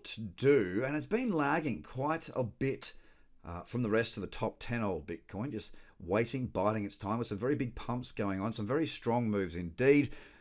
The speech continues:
that have been moving along. I actually wrote an article today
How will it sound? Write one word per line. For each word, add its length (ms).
that 100
have 340
been 360
moving 400
along. 260
I 80
actually 220
wrote 180
an 60
article 320
today 400